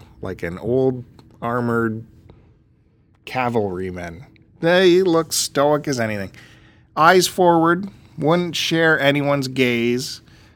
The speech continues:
He w-, and actually, people in my crew, when we came over and saw what was going on, we talked to our supervisor and we're like, "Is there, is, is there a dress code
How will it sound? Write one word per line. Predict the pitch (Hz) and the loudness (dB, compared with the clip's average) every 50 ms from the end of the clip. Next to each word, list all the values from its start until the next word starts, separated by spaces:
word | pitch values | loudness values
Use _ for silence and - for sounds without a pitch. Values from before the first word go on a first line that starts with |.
| _ _ _ _ _ _ _ _ _ - | _ _ _ _ _ _ _ _ _ -6
He | 135 135 | -4 -2
w-, | 135 143 139 127 120 92 - - - - _ _ _ _ | -2 -2 -4 -8 -10 -12 -14 -16 -18 -20 _ _ _ _
and | 143 131 131 131 135 127 120 - - | -4 -4 -2 -2 -4 -4 -6 -8 -6
actually, | 120 135 156 160 - - 135 117 110 | -4 -4 -2 -2 -2 -2 -2 -2 -2
people | 110 - 127 127 123 - 123 113 110 107 101 104 | -2 -2 -4 -4 -2 -2 -2 0 0 -2 -2 -6
in | 113 117 110 107 | -8 -8 -6 -6
my | 104 101 104 107 104 95 | -4 -4 -2 -2 -4 -4
crew, | - - - 160 180 185 156 | -6 0 2 4 4 4 4
when | 120 110 107 98 98 98 104 113 | 2 0 -2 -4 -4 -6 -6 -4
we | 120 - 117 | -4 -4 -4
came | - - 117 107 104 | -4 -6 -6 -4 -4
over | 104 104 113 113 110 113 110 110 107 | -2 -2 -2 -2 -2 -2 -2 -2 -4
and | 104 98 95 90 85 - | -4 -6 -8 -10 -10 -8
saw | - - 120 113 110 | -4 0 0 2 2
what | 107 101 98 | 0 -2 -4
was | 90 90 | -8 -10
going | - 110 104 98 95 98 110 | -8 -8 -8 -8 -6 -6 -6
on, | 123 139 135 117 110 104 | -4 -4 -4 -4 -4 -6
we | 101 104 | -8 -10
talked | 98 - - 117 113 104 - - | -10 -10 -8 -6 -6 -6 -8 -8
to | - 101 | -8 -8
our | 92 87 | -8 -6
supervisor | 78 123 131 147 151 123 104 90 90 92 92 87 107 92 92 | -6 -6 -6 -8 -8 -8 -8 -8 -8 -8 -8 -8 -8 -8 -8
and | 92 | -8
we're | 87 87 | -8 -10
like, | 92 - - - - - - - - - _ _ _ _ _ _ _ _ - | -12 -12 -14 -18 -20 -20 -20 -20 -20 -20 _ _ _ _ _ _ _ _ -10
"Is | 175 165 156 151 - | -8 -6 -6 -6 -4
there, | 220 226 269 277 - - - - | -4 -4 -6 -6 -10 -14 -16 -12
is, | 147 - - | -12 -12 -10
is | 254 220 - - 147 127 127 123 185 | -12 -14 -16 -14 -12 -10 -8 -8 -6
there | 240 277 - | -6 -6 -6
a | 170 | -6
dress | - - 104 131 196 - - | -8 -8 -8 -6 -6 -6 -6
code | - - 240 254 269 277 277 262 240 214 | -8 -8 -8 -6 -4 -4 -4 -6 -6 -8